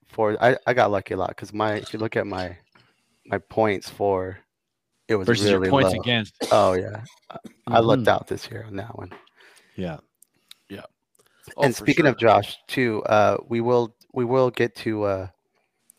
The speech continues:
Speaker 1: the way that draft picks are assigned to. We'll,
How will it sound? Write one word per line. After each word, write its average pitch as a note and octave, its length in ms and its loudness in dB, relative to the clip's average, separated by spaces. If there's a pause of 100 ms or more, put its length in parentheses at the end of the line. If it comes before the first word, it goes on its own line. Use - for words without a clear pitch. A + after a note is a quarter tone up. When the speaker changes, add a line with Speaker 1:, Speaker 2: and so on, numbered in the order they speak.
(600)
Speaker 1:
the C3 100 6
way B2 260 6
that G#2 280 4 (420)
draft A2 260 4
picks - 180 -4
are G#2 80 0
assigned G2 380 -4
to. G2 200 -8
We'll, G#2+ 240 -4